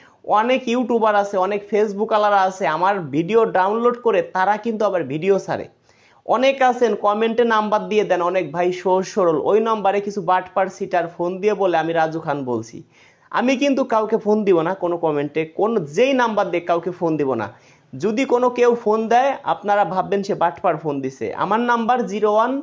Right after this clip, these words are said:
আমি যদি কাউকে ফোন দেই, জিরো ওয়ান সেভেন টু ফোর একচল্লিশ সাতাশি পঁচানব্বই, জিরো ওয়ান সেভেন টু ফোর আটাত্তর ঊনআশি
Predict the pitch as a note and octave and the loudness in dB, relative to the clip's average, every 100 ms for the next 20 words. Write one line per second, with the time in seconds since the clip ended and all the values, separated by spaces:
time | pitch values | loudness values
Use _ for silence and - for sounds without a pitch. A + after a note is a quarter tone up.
0 | - _ - G3 G#3+ A#3+ B3+ B3 - - | -10 _ -6 -4 -2 -2 -2 -4 -8 0
1 | G3+ A3 A#3 A#3 A3 A3 A#3 F#3+ G#3 G#3+ | 0 2 0 0 0 2 0 2 2 4
2 | A3+ B3+ B3 A3 G3+ A3 A3+ G#3 A3+ B3 | 2 0 -2 0 0 -2 -4 0 2 2
3 | - G3+ G#3 - G#3 G#3+ A#3 A3 G3 G#3 | 0 -2 0 -2 0 -2 -4 -4 -4 -4
4 | G#3 G3+ A3+ A3+ A3+ F3+ B2+ B2 A#2+ - | -6 -6 -4 0 0 0 -2 -6 -6 -14
5 | - _ C#3 C#3 G3+ G#3 G#3 A3 C4 C4 | -20 _ -16 -4 2 4 4 2 -2 -6
6 | - G#3 F#3+ A#3 C4+ - A#3 A3 - G#3+ | -2 0 2 0 -2 -6 -4 -4 0 2
7 | E3+ - - F#3 - - G#3+ G#3 A#3 B3 | 2 -2 -6 -6 -8 -2 0 0 -2 -4
8 | - F#3+ - G#3+ G#3+ A#3 B3 - A#3 A#3 | -6 -6 -4 -6 -4 -8 -10 -8 -4 -2
9 | A3+ E3+ B2+ B2 A#2 - _ _ C3+ C3 | 0 -2 -2 -4 -4 -12 _ _ -16 -8
10 | G3+ G#3+ G#3+ A#3 A#3 G3 F#3 A3+ B3 A#3+ | 0 2 4 0 -2 -2 0 0 -2 -4
11 | A3 F#3 F#3+ F#3 A3 B3+ C4 - D4 G3+ | -4 -2 -4 -2 2 2 0 -4 0 0
12 | G3+ - B3 C4 - G3+ G#3+ G#3 G#3 - | -2 -4 -6 -6 -6 -2 0 0 -2 -6